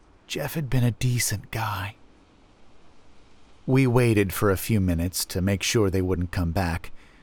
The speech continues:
and so Aubrey could compose herself, then scooted out from our hiding spot. Brushing off the dirt and debris stuck to my jacket pants, I cautiously approached the alley entrance. I didn't see hide nor hair of the passing group,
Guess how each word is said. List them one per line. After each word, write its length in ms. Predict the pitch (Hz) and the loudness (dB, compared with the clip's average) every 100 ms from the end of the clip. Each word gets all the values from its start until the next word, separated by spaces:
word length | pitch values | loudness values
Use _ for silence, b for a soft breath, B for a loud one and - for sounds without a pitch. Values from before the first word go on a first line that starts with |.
| b - | b -10
and 120 | 92 | -2
so 160 | 110 | 0
Aubrey 440 | 101 110 107 98 92 | 2 4 4 2 0
could 180 | 95 - | -2 -2
compose 460 | 95 - 113 98 | 2 4 4 0
herself, 580 | 82 - - 67 85 - - - - | -4 -6 -6 -8 -10 -12 -16 -18 -6
then 160 | 120 113 | 0 0
scooted 460 | - - 127 104 98 | 0 0 2 2 2
out 220 | 95 90 | 2 0
from 160 | 98 | -2
our 120 | 87 82 | -2 -2
hiding 440 | - 104 95 82 | -2 0 0 -2
spot. 460 | - - 67 - - b b b b - - _ - - - | -4 -6 -10 -10 -16 b b b b -20 -20 _ -20 -18 0
Brushing 420 | 123 120 - 120 | 2 2 2 2
off 260 | 110 107 - | 2 2 0
the 140 | 113 | 0
dirt 400 | 90 110 104 113 | 2 2 2 2
and 140 | 110 | 0
debris 420 | 104 90 104 101 104 | 0 0 2 2 0
stuck 440 | - - 92 - | 0 0 0 0
to 100 | - | 0
my 180 | 98 95 | 2 0
jacket 480 | - 110 98 90 - | 2 0 0 -4 -2
pants, 480 | 110 95 92 - B B B B B | 0 0 0 -4 B B B B B
I 100 | 120 | 0
cautiously 640 | - 123 110 - - 104 | 2 2 2 0 -2 0
approached 640 | 98 - 123 104 90 - - | 0 2 2 2 2 -4 -2
the 160 | 104 107 | -2 0
alley 340 | 95 87 92 | 0 -2 -2
entrance. 520 | 98 - 80 71 - - _ _ _ _ _ - | -2 -4 -8 -6 -8 -8 _ _ _ _ _ -6
I 80 | 110 | 0
didn't 240 | 127 156 180 | 2 2 2
see 280 | - 147 | 2 2
hide 420 | 120 131 113 117 110 | 2 2 4 4 4
nor 180 | 107 | 2
hair 400 | 92 104 98 92 | 2 2 4 4
of 120 | 107 95 | 4 2
the 80 | |
passing 520 | 95 101 95 - 90 87 | 0 0 0 0 -2 0
group, 400 | 131 143 95 | 2 2 2